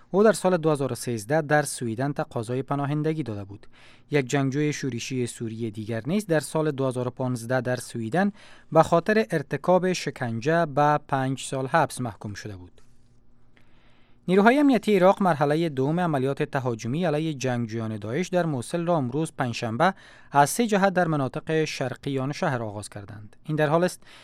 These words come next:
که عملیات بازپسگیری موصل از داعش تقریباً در یک ماه گذشته با بنبست مواجه شده بود، اما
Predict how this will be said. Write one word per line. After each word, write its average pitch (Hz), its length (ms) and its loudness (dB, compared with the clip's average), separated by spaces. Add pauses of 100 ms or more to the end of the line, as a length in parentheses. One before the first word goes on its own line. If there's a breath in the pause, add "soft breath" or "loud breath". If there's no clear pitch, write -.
(140 loud breath)
که 160 80 6
عملیات 175 340 6
بازپسگیری 135 800 0
موصل 120 360 -4
از 107 160 -6
داعش 120 320 -4
تقریباً 147 480 -4
در 123 220 0
یک 170 280 2
ماه 160 180 0
گذشته 143 560 0 (360 soft breath)
با 135 200 4
بنبست 147 600 2
مواجه 113 320 -6
شده 104 240 -12
بود، 101 280 -20
اما 208 300 2